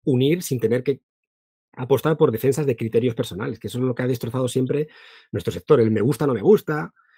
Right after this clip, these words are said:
el "no se puede hacer", esas palabras que unos decimos unas y ellos dicen otras, y al final eso es irreconciliable, pero creo que estamos en el buen camino, ¿eh? Yo estoy, yo estoy positivo ante lo que veo, ¿eh? Por lo menos.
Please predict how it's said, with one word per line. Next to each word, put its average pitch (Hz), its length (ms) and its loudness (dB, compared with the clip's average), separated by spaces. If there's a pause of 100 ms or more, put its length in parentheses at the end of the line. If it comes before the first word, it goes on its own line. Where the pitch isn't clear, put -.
(240)
el 123 200 4
"no 147 60 6
se 131 140 4
puede 123 220 2
hacer", 160 580 -2
esas 151 180 -6
palabras 151 360 -4
que 131 280 -4
unos 160 280 0
decimos 160 400 2
unas 202 400 -4
y 123 160 0
ellos 147 160 2
dicen 113 240 -8
otras, 98 360 -10
y 101 80 -8
al 98 120 -10
final 117 280 -6
eso 127 120 -8
es 127 100 -8
irreconciliable, 113 840 -2
pero 101 160 -4
creo 147 160 0
que 160 60 0
estamos 160 300 0
en 117 80 2
el 107 60 0
buen 107 140 -4
camino, 104 360 -6
¿eh? 135 80 -6
Yo 110 120 0
estoy, 113 520 -4 (720)
yo 110 120 -4
estoy 139 160 -2
positivo 104 500 -6 (180)
ante 98 300 -6
lo 98 100 -4
que 90 80 -8
veo, 92 260 -2
¿eh? - 80 -8
Por - 120 -14
lo - 80 -12
menos. - 340 -12